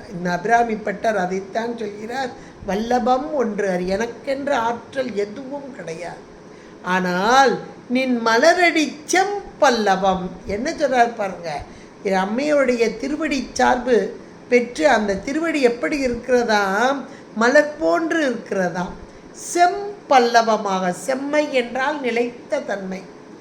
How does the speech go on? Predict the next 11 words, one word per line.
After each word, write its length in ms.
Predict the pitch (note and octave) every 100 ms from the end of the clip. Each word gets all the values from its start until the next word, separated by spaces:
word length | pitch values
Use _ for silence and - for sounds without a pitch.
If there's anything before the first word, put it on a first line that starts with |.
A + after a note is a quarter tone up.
| - - -
இந்த 160 | G#3
திருவடி 540 | - A#3+ B3 A#3+ A#3 A#3
ஞானம், 600 | A#3 A#3 C4 C#4 B3+ -
திருவருள் 760 | A3+ A3+ A#3+ A#3+ C#4+ D4 G3
இவை 220 | G3 G#3+
எல்லாமே 1040 | G#3 G#3 A#3 B3+ B3 A#3+ D4 B3 A3+ B3 B3+ - - -
உயிர்களாகிய 840 | A3 C#4+ C4 C#4 B3+ A#3 A3+ A3+ G3
நமக்கு, 760 | F#3+ G#3+ A#3 - A#3+ A3 F#3 - - -
நம்மை 340 | A3 A3+ G#3+ F#3+
பக்குவப்படுத்தும் 960 | A#3+ A#3+ - D#4+ D4 - G#3 F#3+ - G#3
வண்ணமாக, 960 | G#3+ F#3+ G#3+ G3+ F#3+ F3+ - G#3+ G#3+